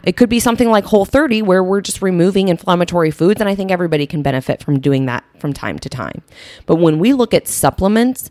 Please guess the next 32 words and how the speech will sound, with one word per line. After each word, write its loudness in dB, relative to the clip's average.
and 2
protocols, 4
and 2
we're 6
not 2
just 0
saying 4
this -2
f-, -20
from 0
a 0
Beachbody 0
standpoint -2
by -2
any 4
means, 0
because -8
there -4
are 4
advertisements 2
on 0
social -2
media, 2
teas 0
that -4
you -4
can -2
drink, 0
probiotics, 2
prebiotics, 2
right? 0
There's 0